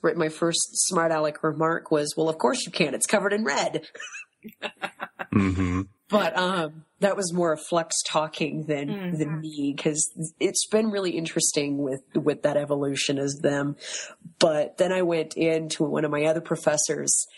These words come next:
Speaker 1: and I was complaining in the fact that it's like, "But I thought I did so well on it."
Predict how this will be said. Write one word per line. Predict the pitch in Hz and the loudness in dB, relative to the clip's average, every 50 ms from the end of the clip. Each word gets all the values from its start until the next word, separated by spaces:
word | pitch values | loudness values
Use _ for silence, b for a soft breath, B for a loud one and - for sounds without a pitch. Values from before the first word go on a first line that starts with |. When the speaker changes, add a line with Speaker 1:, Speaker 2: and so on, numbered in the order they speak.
| B B B B | B B B B
Speaker 1:
and | - 151 151 | 0 2 2
I | 151 147 | 2 2
was | 147 151 151 - - - | 2 0 0 -2 -2 0
complaining | - 180 151 - - 220 233 254 269 302 311 196 160 | 0 0 2 2 2 2 2 2 2 0 0 0 -2
in | 156 156 151 | -2 -2 -2
the | 160 156 | -2 -2
fact | - 196 208 226 233 233 - | -2 -2 -2 -2 -2 -4 -2
that | 170 165 - | -2 -2 -2
it's | 156 - | -2 -2
like, | - 180 - - - | -2 -2 -4 -4 -4
"But | - - 226 233 | 0 2 2 2
I | 240 226 | 2 -2
thought | 233 - 240 254 254 | 0 2 2 2 2
I | 240 240 | 0 0
did | 240 - 233 233 - | 0 0 -2 0 2
so | - - - 233 220 | 2 2 2 0 0
well | 214 190 196 214 226 269 302 330 339 - | 0 0 0 2 2 2 0 0 -2 -2
on | 254 220 190 175 160 | 0 0 0 0 0
it." | 151 143 - - - | -2 -4 -6 -10 -14